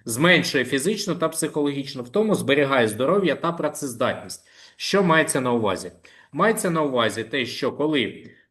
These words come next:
ви ство-, ну, тобто, коли ви створюєте якийсь сайт або коли ви відвідуєте якийсь сайт,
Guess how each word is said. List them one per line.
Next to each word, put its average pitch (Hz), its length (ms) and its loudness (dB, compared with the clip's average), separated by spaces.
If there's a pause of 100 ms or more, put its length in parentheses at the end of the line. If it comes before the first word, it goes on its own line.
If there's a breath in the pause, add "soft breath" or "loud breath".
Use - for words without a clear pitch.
(140)
ви 117 380 0
ство-, 147 320 0
ну, 147 140 -2
тобто, 113 280 -6
коли 151 220 2
ви 120 120 0
створюєте 117 480 -2
якийсь 117 420 -4
сайт 139 240 0
або 131 320 -2
коли 143 200 0
ви 123 140 0
відвідуєте 127 600 -2
якийсь 104 400 -6
сайт, 90 300 -4